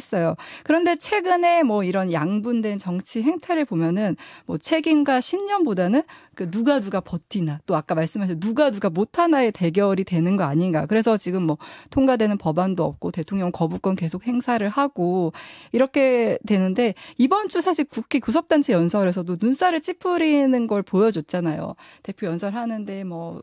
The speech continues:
고성이 나오고 하는 모습들 보면서 그냥 좀 코미디 같았다, 이런 생각도 들었는데,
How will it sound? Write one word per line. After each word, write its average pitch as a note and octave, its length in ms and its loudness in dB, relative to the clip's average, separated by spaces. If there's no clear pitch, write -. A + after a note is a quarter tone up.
고성이 G3+ 520 -4
나오고 E3 380 -6
하는 C4+ 300 -2
모습들 G#3+ 400 -6
보면서 F#3 420 -4
그냥 C4+ 220 2
좀 A#3 180 -6
코미디 A#4 580 -2
같았다, A#3+ 460 0
이런 F3+ 200 0
생각도 C4+ 320 -2
들었는데, F3 500 -2